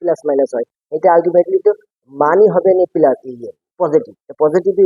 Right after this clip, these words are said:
হ-, মান হলে সেখানে তো আর প্লাস মাইনাস আমার দেওয়ার প্রয়োজন পড়ে না, এই জন্য এখানে কোনো প্লাস মাইনাস হয় না। এখানে একটা প্রশ্ন যে প্লাস মাইনাস কেন হলো না, ওইটাই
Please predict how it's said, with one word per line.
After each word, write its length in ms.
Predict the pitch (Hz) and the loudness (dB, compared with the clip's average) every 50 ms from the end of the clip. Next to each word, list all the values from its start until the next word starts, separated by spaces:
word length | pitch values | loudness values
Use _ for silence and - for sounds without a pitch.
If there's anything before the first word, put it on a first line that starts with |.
| 175 156 | 2 2
হ-, 120 | 165 165 170 | 0 0 0
মান 100 | 165 - 349 | 0 -2 -2
হলে 140 | - - - - | -4 -8 -10 -8
সেখানে 200 | - 156 175 175 170 - | -4 -2 -2 -2 -2 -2
তো 40 | 175 | -2
আর 60 | 165 _ _ _ _ _ - | -2 _ _ _ _ _ 0
প্লাস 180 | 185 180 160 - 165 | 0 0 2 2 2
মাইনাস 200 | 156 156 156 156 170 | 2 2 2 0 0
আমার 120 | 160 151 135 | -2 0 0
দেওয়ার 160 | 143 147 131 - | 0 0 0 0
প্রয়োজন 280 | - 139 123 - 120 - - | 0 -2 -2 -2 -4 -14 -18
পড়ে 140 | - - - - | -20 -20 -20 -20
না, 60 | _ _ _ _ _ _ - | _ _ _ _ _ _ -10
এই 60 | 160 | -6
জন্য 120 | 160 185 185 185 | -2 0 2 2
এখানে 160 | 170 175 180 180 160 | 4 4 4 2 2
কোনো 100 | 180 185 - - | 0 -2 -2 0
প্লাস 180 | 170 160 - - 143 | 0 0 0 0 -2
মাইনাস 220 | 139 127 127 120 - - | -4 -2 -2 -4 -6 -8
হয় 100 | _ _ | _ _
না। 40 | _ _ _ _ _ _ _ _ _ - 170 | _ _ _ _ _ _ _ _ _ -4 -4
এখানে 220 | 180 185 175 165 160 151 | 0 2 2 2 2 2
একটা 180 | 131 135 131 - - | 0 0 -4 -4 -4
প্রশ্ন 200 | 117 113 - - 123 120 117 | -6 -10 -10 -14 -18 -16 -12
যে 60 | 123 113 - | -12 -14 -12
প্লাস 220 | - 160 156 139 - 131 | -6 -4 -4 -4 -4 -4
মাইনাস 220 | 139 131 131 - - - | -4 -4 -4 -6 -8 -8
কেন 120 | 131 117 117 110 | -8 -6 -6 -8
হলো 160 | - - _ _ | -10 -12 _ _
না, 20 | _ _ _ _ _ _ _ _ _ _ _ - | _ _ _ _ _ _ _ _ _ _ _ 0
ওইটাই 220 | 170 156 175 165 | 2 2 2 4